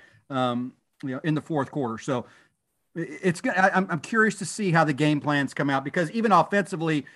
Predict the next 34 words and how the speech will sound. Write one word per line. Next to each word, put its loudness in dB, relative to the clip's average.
you -2
know, 2
they, -8
they, -4
they 2
changed 0
up 2
a -4
little 0
bit, 4
uh, 0
when -2
they 2
were 0
playing, 2
uh, 0
Virginia 0
in 2
the 2
last 2
time -2
out, 2
and, -4
and, -8
and -8
kind -2
of -4
took -4
them -2
out 4
of 0
their 0
flow. 0
So -6